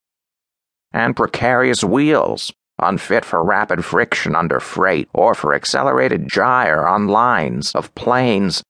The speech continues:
by accidental failings may another thousand passengers inter. Now, Drew, the presidential treasurer of Erie Railroad, must forego his place at my possession,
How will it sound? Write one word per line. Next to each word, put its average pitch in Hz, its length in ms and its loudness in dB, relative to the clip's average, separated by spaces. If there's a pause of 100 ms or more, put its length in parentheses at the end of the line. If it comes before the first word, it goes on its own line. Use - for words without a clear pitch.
(180)
by - 180 0
accidental 98 640 0
failings 101 800 0
may 95 500 0
another 90 360 0
thousand 82 800 -2
passengers 69 880 -4
inter. 82 600 -2 (1040)
Now, 87 420 0 (120)
Drew, 131 580 0 (240)
the - 80 -4
presidential 104 800 0
treasurer 110 760 2
of 90 240 0
Erie 120 320 2
Railroad, 101 680 2 (240)
must 95 300 -2
forego 123 600 0
his 139 220 -4
place - 520 -4
at - 160 0
my 73 360 0
possession, - 720 -4